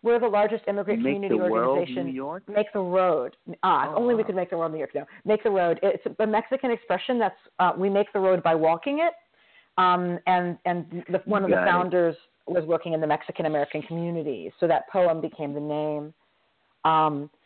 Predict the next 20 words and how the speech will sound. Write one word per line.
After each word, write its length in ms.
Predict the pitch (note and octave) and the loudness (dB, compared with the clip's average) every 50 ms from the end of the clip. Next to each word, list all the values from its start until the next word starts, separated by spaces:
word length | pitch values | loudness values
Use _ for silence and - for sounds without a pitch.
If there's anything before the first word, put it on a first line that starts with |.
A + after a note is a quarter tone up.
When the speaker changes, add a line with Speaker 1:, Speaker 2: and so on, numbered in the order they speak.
| _ - | _ 0
Speaker 1:
so 60 | G#3+ | 2
I 140 | G#3+ A3+ A#3+ | 2 4 4
was 120 | A#3 A#3 A#3 | 2 2 0
talking 260 | A3 G#3 G3+ A3 G#3 | 0 -2 0 0 0
about 180 | F3+ F#3+ F3+ F3+ | 2 2 2 2
a 40 | |
lot 160 | F3+ F3+ F3 E3 | 2 2 2 2
of 60 | D#3 | 0
the 60 | E3+ | -2
dreamers 340 | - E3 F#3+ G3 F#3 F3+ F3 | -4 -2 -2 -2 0 2 2
Speaker 2:
Got 220 | G3 F#3+ - F3+ | 2 2 2 2
Speaker 1:
who 40 | F3+ | 2
Speaker 2:
it. 60 | - C4+ | 2 2
Speaker 1:
I 160 | C#4 C4+ C4 | 2 2 2
know 480 | B3+ B3 A#3 A3+ A3+ A3 A3 A3 G#3+ | 2 2 4 4 4 4 4 4 4
and 100 | G3+ F#3 | 2 2
how 120 | F#3 F#3 E3 | 0 -2 -2
daca 360 | - F#3 E3 F3+ - - - | 0 2 0 0 0 0 -2
impacted 500 | F3+ E3+ G3 D#3+ E3 - - F#3 E3 D#3 | -2 0 -2 -4 -4 -4 -6 -8 -6 0
them. 380 | F3+ F#3 F#3 F#3 F3+ F3+ F3+ | 0 2 2 2 0 -2 -4